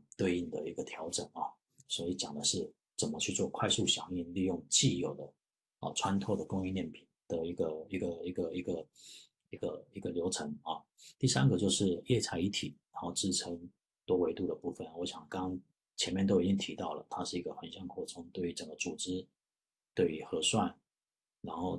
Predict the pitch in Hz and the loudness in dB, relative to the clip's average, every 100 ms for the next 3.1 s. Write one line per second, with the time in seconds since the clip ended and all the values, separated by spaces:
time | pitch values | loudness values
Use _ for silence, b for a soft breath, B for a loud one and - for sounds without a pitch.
0 | - 98 82 85 - 85 80 78 78 - | 2 4 4 0 -2 -2 -4 -10 -12 -4
1 | 80 76 76 _ _ _ _ _ _ _ | -4 -4 -8 _ _ _ _ _ _ _
2 | _ - - 135 120 113 - 87 90 95 | _ -20 2 6 8 6 4 0 -2 -2